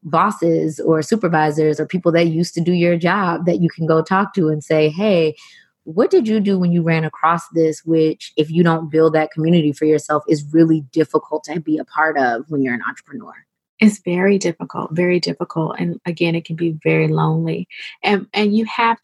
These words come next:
Speaker 2: to, I'm learning this myself, shift the mindset. We, most of us who are high achieving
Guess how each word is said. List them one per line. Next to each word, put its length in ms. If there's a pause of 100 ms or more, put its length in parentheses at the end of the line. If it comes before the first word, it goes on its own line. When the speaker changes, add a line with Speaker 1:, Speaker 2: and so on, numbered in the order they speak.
Speaker 2:
to, 500
I'm 220
learning 320
this 200
myself, 540 (880)
shift 440
the 60
mindset. 760 (300)
We, 400
most 320
of 100
us 200
who 100
are 100
high 240
achieving 720